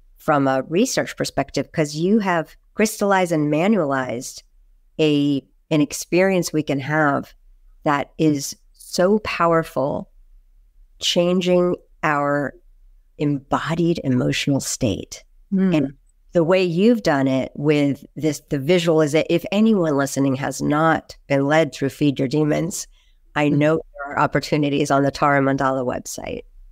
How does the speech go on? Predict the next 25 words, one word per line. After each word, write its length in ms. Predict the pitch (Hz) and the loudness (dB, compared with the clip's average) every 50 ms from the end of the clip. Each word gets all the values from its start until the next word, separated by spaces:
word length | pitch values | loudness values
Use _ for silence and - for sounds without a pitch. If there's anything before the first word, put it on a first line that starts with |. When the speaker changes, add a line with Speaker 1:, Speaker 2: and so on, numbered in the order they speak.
| - - _ - | -20 -20 _ -14
Speaker 2:
Mm-hmm. 380 | 190 170 139 120 - - 208 170 - - - | -14 -12 -14 -14 -16 -16 -16 -16 -16 -14 -12
Speaker 1:
There 120 | - - - - - | -12 -12 -12 -10 -8
is. 300 | - - - 185 - 156 | -6 -4 -4 -4 -4 -4
<laughs> 500 | - - 233 220 208 - 226 - 196 - - _ _ - | -2 0 0 0 0 -2 -2 -4 -4 -8 -12 _ _ -4
And 480 | - 160 160 156 156 151 147 147 147 - - - - - - | -2 0 0 2 2 2 0 0 -2 -6 -10 -18 -18 -14 -6
the 460 | 151 135 160 156 156 147 147 147 - - | -2 2 2 4 4 2 2 0 -2 -6
power 760 | - - - - 160 165 180 185 180 160 - - - - - _ - | -14 -12 -6 -4 -2 0 2 2 2 2 2 0 -2 -6 -6 _ -4
of 160 | 143 123 135 | -4 -2 -2
using 720 | 139 139 143 151 165 175 180 175 185 185 180 180 175 175 170 - | -2 0 0 2 2 2 2 2 2 2 2 2 0 -2 -4 -4
the 60 | - | -4
mind. 640 | 135 135 135 135 135 143 147 143 135 135 131 - - - - - _ - | -4 -2 0 0 2 2 2 2 2 2 0 -2 -6 -12 -20 -6 _ 2
Well, 340 | 180 165 160 156 - - _ _ _ _ | 2 2 2 0 -4 -10 _ _ _ _
the, 220 | - 165 160 143 - - _ _ _ _ - | 0 2 2 2 0 -6 _ _ _ _ -2
the 120 | 175 165 - - _ _ | -2 -2 -2 -6 _ _
problem 640 | - - - - 190 185 208 240 254 254 240 226 208 | -18 -12 -4 0 2 2 2 2 2 0 0 0 0
that, 220 | 160 127 - - - | 0 -2 -4 -4 0
that 160 | - 170 - | 0 0 2
we're 140 | - 170 165 | 4 4 2
addressing, 480 | 156 139 156 151 151 - - 143 143 139 | 4 4 2 2 2 0 0 0 0 0
we 100 | 143 139 | 0 0
all 140 | 135 131 131 | 0 0 -2
have, 340 | - - - 196 - - | -2 -4 -6 -6 -4 -4
which 200 | 147 147 - - | -4 -4 -2 -2
is 220 | 151 147 139 - - | -2 -2 -2 -4 -4
we, 520 | 143 143 160 165 165 160 160 151 - - | -4 -2 0 0 0 0 0 -2 -4 -6